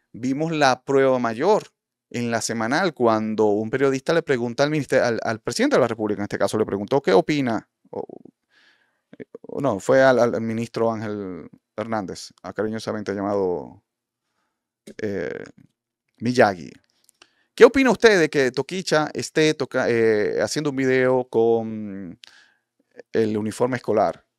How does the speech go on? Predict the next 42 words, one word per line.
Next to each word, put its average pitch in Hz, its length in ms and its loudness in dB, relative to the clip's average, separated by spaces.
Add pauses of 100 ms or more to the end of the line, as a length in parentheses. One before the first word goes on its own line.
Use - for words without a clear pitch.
(1040)
Y 101 180 -10
lo 98 220 -2
que 90 720 -4
dice 123 320 -2
en 107 80 -6
ese 110 160 -4
video 104 260 0
y 92 60 -8
todo. - 400 -10 (100)
La 107 140 -6
pregunta 277 260 2
fue 240 140 4
muy 240 100 4
inteligente, 143 560 0
¿ah? 233 240 -4 (520)
Pero 107 540 2
Miyagi 110 360 -2
se 170 120 -10
fue 156 140 -6
por 123 100 0
la 110 80 0
tangente. 104 760 -10 (280)
"No, 107 200 -4
señor, 98 460 -6
ella 98 300 -4
tiene, 90 300 -12 (280)
aquí 110 260 -6
no 120 140 -4
hay 117 80 -6
una 113 160 -2
dictadura, 165 460 0
ella 107 180 2
tiene 113 240 -4
derecho 147 480 2
a, 101 500 0 (280)
a - 140 -4
vestir - 260 -6
como 110 160 -2
ella 104 100 -2
quiera 147 460 2
y 104 80 -4
los, 98 400 -8